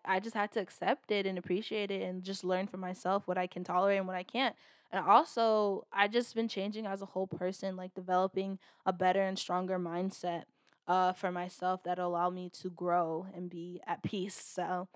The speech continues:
yeah, so just accept change, and change is natural, and change comes in many different forms. But as long as you accept it, um, it's a great process. So, yeah. Number eight, ooh, I love number eight. Um,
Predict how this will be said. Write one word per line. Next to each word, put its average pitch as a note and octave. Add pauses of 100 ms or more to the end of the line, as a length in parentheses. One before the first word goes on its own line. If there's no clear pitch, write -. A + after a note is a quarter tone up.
(320)
yeah, C4
so C4+
just D4
accept B3+
change, F#3+
and F#3+
change A3
is A#3+
natural, F3+
and F3 (380)
change A#3+
comes G3+
in F#3
many F3
different F#3
forms. -
But F#3
as F#3+
long G3
as A#3+
you C4
accept -
it, A3+ (380)
um, E3+ (120)
it's G3+
a G3
great F3+
process. - (160)
So, G3
yeah. - (880)
Number D4
eight, A3+
ooh, A#3 (240)
I G3+
love G#3
number F#3
eight. E3+ (180)
Um, F#3